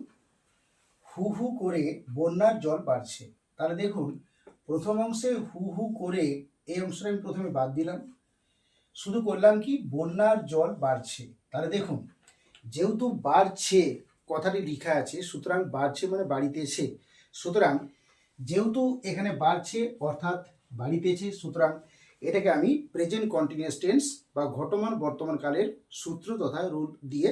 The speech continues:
বাক্যটাকে আমি সম্পূর্ণ করব। তাহলে আমরা জানি প্রেজেন্ট কন্টিনিউয়াস টেন্স বা ঘটমান বর্তমান কালের সূত্রটা কি? প্রথমে সাবজেক্ট বা কর্তা ব্যবহার করতে হবে, এরপর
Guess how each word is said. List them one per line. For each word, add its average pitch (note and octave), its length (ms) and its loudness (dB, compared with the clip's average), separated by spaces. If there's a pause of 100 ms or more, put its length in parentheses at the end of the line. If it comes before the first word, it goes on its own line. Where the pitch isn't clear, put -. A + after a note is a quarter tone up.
(100)
বাক্যটাকে C3+ 420 -2
আমি A#3 180 0
সম্পূর্ণ C3+ 340 -2 (100)
করব। B2+ 180 -14 (920)
তাহলে F3+ 280 6 (440)
আমরা D#3+ 240 0
জানি F#3+ 240 4
প্রেজেন্ট F#3+ 340 4
কন্টিনিউয়াস D#3+ 460 -2
টেন্স A#3+ 200 6 (460)
বা D3 80 0 (120)
ঘটমান E3+ 380 0
বর্তমান D#3+ 340 -2
কালের D#3+ 220 -2
সূত্রটা E3+ 440 -4
কি? G3+ 80 -6 (640)
প্রথমে E3 280 -2 (120)
সাবজেক্ট D#3+ 380 4
বা F3 60 2 (100)
কর্তা D#3+ 280 0
ব্যবহার F#3+ 280 4
করতে G3 220 -4
হবে, F#3 160 -8 (640)
এরপর F#3+ 280 4